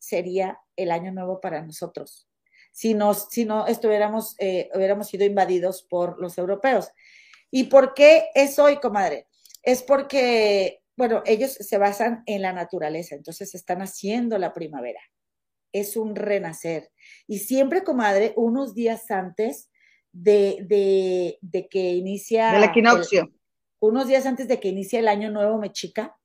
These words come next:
Speaker 2: Mm.
Speaker 1: este, hay mu-, na-, hay energías muy oscuras y muy fuertes y muy violentas. Y que,
Speaker 2: ¿A
Speaker 1: y yo
Speaker 2: poco?
Speaker 1: estaba pensando, qué casualidad, no me había puesto a pensar que se celebra el Día Internacional de la Mujer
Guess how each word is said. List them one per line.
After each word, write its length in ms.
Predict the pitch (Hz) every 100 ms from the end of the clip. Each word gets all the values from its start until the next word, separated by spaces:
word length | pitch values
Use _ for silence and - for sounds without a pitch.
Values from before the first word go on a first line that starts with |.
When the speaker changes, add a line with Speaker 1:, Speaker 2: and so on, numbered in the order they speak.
| _ _ _ _ _
Speaker 2:
Mm. 140 | 180 165
Speaker 1:
este, 1000 | 202 196 - - 202 196 185 180 170 -
hay 160 | 202 202
mu-, 220 | 208 220
na-, 220 | 208 214
hay 200 | - 208
energías 600 | 202 190 175 214 208 196
muy 220 | 196 196 208
oscuras 580 | - - 208 208 185 165
y 120 | - 190 175
muy 400 | 185 196 185 - -
fuertes 460 | 202 202 202 165 165
y 20 |
muy 160 | 180 185
violentas. 720 | 208 190 202 196 147 - _ _ _ _ _ _
Y 160 | 214 -
que, 120 | 233
Speaker 2:
¿A 100 | 220
Speaker 1:
y 40 | 196
yo 100 | 214
Speaker 2:
poco? 80 | 208
Speaker 1:
estaba 260 | 226 214
pensando, 380 | 220 214 190 185
qué 100 | 185
casualidad, 480 | 247 302 285 214 202
no 100 | 208
me 100 | 202
había 80 | 202
puesto 160 | 214
a 20 | 233
pensar 320 | 226 208 214
que 300 | 202 190 - _ _ _
se 180 | - 175
celebra 640 | 185 175 180 180 196 214 - -
el 340 | 175 160 160
Día 180 | 175 175
Internacional 560 | 170 165 175 170 170
de 100 | 165
la 100 | 165
Mujer 400 | 156 - 170 208